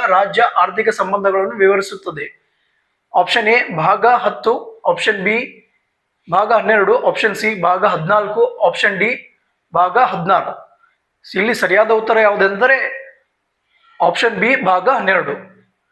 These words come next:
ಇದರ ವಿವರಣೆ ಏನಂದ್ರೆ ಭಾಗ ಹನ್ನೆರಡು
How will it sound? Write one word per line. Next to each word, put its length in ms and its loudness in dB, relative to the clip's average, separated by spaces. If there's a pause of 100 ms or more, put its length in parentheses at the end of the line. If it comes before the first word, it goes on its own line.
(240)
ಇದರ 240 0
ವಿವರಣೆ 400 2
ಏನಂದ್ರೆ 680 -2 (100)
ಭಾಗ 220 2
ಹನ್ನೆರಡು 680 2